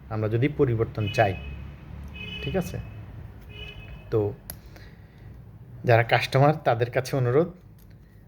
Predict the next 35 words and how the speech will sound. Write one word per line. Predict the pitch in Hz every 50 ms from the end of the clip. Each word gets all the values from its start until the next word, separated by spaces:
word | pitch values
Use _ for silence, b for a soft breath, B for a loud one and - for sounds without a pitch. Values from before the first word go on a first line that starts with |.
| b - -
যে, | 135 123 113 120 120
যে | 117 117 117
কোনো | 117 127 123 123
জায়গায় | 120 127 127 123 123 117
যাবেন, | 117 113 107 110 139 156
বিশেষ | 135 117 101 - 117
করে | - - 120 113
হোটেলগুলোতে | 113 113 107 113 110 110 107 113 113 110 - 110
ছোটো | - - - -
ছোটো | 107 107 110 110
বাচ্চারা | 110 107 - - 101 95
থাকে, | - - 110 113 117 127 - - - - - -
অনেক | - - 107 -
সময় | - - 110
অনেক | 113 107 -
কিছু | 98 - - -
বোঝে | 120 117 - 110
না, | 107 127 156 - - B B B B B B B B B B B B
বা | - 110 107 107 104 104 107 107 - - 98 - - - - - - - -
মানুষ | 120 110 113 113 117 110 - -
থাকলেও | - 117 117 - 117 110
যারা | 107 113 107 110 104 101
পড়াশোনা | - 120 110 104 - - 110 104
কম, | - 120 107 107
অনেক | 107 107 107 104
কিছু | 104 120 - - 113
বোঝে | 113 120 110 107
না | 98 90 92
যে | 95 98
কীভাবে | - 117 104 107 104 107
আচরণ | 104 - - 104 104
করতে | 101 - 123 - -
হবে | 117 104 95
কাস্টমারের | 92 98 95 - - 104 95 95 - -
সাথে, | - 98 - -